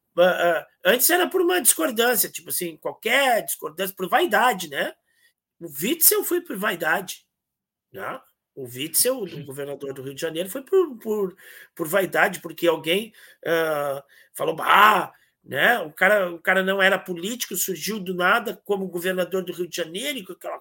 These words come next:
coisa, e, e vibrando com, com, com o cara assassinado lá. Ah, e de ser presidente, ah, pois é, pode ser que seja presidente na próxima eleição."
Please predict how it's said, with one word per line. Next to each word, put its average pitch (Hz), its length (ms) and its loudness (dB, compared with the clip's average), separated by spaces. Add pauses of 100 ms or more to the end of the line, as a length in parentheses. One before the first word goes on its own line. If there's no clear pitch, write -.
coisa, 214 400 -4 (380)
e, 147 360 -8
e 143 40 -12
vibrando 170 720 2
com, 143 320 -10
com, 135 360 -10 (120)
com 147 100 -20
o 143 60 -18
cara 156 360 0 (400)
assassinado 165 640 2
lá. 202 240 2 (360)
Ah, 226 520 4 (300)
e 180 100 2
de 180 100 -2
ser 202 220 6
presidente, 190 720 2
ah, 247 240 8
pois 165 300 -4
é, 220 160 4
pode 147 260 -4
ser 214 260 2
que - 120 -8
seja 185 300 0
presidente 170 640 -4
na 151 100 -4
próxima 156 320 -4
eleição." 147 260 -8